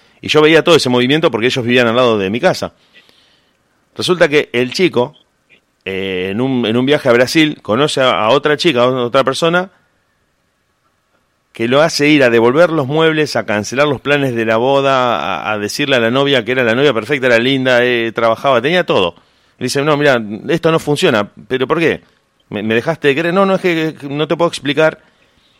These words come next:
Se fueron a España con la otra chica, se, se radicaron en España. Fue toda una revolución en su vida que yo en ese momento no la entendí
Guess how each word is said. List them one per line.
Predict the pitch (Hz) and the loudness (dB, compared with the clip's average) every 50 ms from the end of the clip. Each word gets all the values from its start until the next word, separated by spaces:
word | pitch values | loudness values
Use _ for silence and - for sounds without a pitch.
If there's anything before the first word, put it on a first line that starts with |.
| _ | _
Se | _ - 123 117 | _ -4 -4 -2
fueron | - 170 175 165 151 | 0 2 2 2 2
a | 131 | 0
España | 117 - 151 156 156 147 | 0 0 0 2 2 2
con | 117 120 | 2 2
la | 120 135 | 2 2
otra | 131 139 135 127 | 2 2 0 0
chica, | - 151 156 139 143 143 143 139 135 127 123 120 117 110 | 0 -2 -2 0 0 0 0 0 0 0 -2 -2 -4 -8
se, | 104 - - 113 110 110 - | -10 -10 -6 -6 -6 -6 -6
se | - - 120 | -6 -4 -2
radicaron | 110 113 110 107 107 104 143 147 139 123 | 0 0 0 0 0 0 0 0 0 0
en | 117 107 107 107 | 0 -2 -2 -4
España. | 101 - - 143 143 131 123 127 123 113 104 - - - _ _ _ _ _ | -2 -2 0 0 0 2 2 2 2 0 0 -4 -8 -20 _ _ _ _ _
Fue | - - | -4 0
toda | 165 180 | 2 4
una | 180 165 | 4 4
revolución | 143 131 120 120 123 127 127 170 156 | 4 4 4 2 2 2 2 0 0
en | 135 | 0
su | - | 0
vida | 139 156 151 | 0 0 0
que | 117 120 | 0 0
yo | - 175 | 0 -2
en | 170 | -2
ese | 156 143 | 0 0
momento | 139 139 147 151 135 135 | 0 0 0 0 0 0
no | 139 147 | 0 2
la | 156 | 2
entendí | 143 139 131 135 131 107 101 104 120 | 2 2 0 0 0 -2 -2 -4 -6